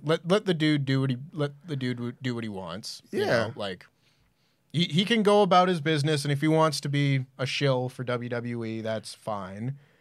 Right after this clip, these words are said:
Speaker 2: Standing in the crowd with a microphone, guys. I mean, what's everyone so mad about?
Speaker 1: That being said,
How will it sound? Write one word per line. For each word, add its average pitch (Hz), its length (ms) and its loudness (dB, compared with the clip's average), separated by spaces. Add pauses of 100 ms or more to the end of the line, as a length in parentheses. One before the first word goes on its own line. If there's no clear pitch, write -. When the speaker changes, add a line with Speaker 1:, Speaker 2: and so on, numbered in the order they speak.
(380)
Speaker 2:
Standing 240 540 8
in 226 60 10
the 220 80 10
crowd 226 340 8
with 196 40 8
a 196 80 10
microphone, 185 640 6
guys. 165 420 6
I 196 40 0
mean, 196 220 -2
what's 226 180 2
everyone 240 220 4
so 220 140 2
mad 170 280 0
about? - 380 -6 (1120)
Speaker 1:
That 165 240 2
being 185 200 0
said, 92 420 -8